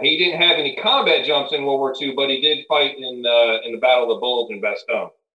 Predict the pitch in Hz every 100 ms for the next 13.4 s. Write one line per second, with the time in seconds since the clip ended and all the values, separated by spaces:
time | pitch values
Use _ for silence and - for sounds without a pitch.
0 | _ _ - 98 110 104 98 - _ _
1 | _ _ _ _ _ _ - 120 151 151
2 | 151 131 123 - - - - 139 147 170
3 | 156 151 151 147 139 139 131 127 123 117
4 | - _ 135 131 127 123 123 120 120 120
5 | 120 117 113 117 - - 143 143 135 _
6 | 139 156 156 - _ _ _ _ 123 123
7 | 123 120 117 113 - 110 110 107 104 127
8 | 131 139 135 127 120 117 - 139 143 143
9 | 143 143 - - 131 123 120 - 135 117
10 | 131 135 131 110 120 127 127 135 123 -
11 | 127 117 123 120 113 120 - 120 - 127
12 | - 120 120 113 113 117 110 - 101 113
13 | 117 - 101 98